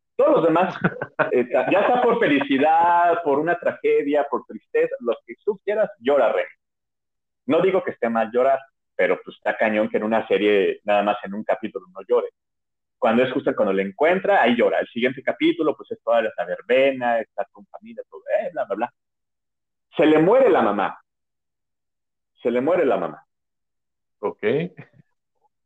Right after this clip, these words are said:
Speaker 1: La verdadera mamá también se le muere. Para no hacerles el cuento más largo de Remy, después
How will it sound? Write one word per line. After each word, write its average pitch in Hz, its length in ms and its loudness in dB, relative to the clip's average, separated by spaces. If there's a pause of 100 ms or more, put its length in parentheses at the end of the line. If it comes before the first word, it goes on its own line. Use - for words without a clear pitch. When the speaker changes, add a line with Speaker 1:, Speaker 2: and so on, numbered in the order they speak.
(240)
Speaker 1:
La 123 180 0
verdadera 156 340 2
mamá 190 260 -2
también 160 300 -2
se 156 60 -4
le 127 100 -2
muere. 87 260 -4 (1300)
Para 202 200 0
no 247 80 2
hacerles 254 180 0
el 175 80 -2
cuento 180 220 -2
más 170 140 -2
largo 170 220 0
de 180 120 0
Remy, 180 480 -2
después 127 400 -2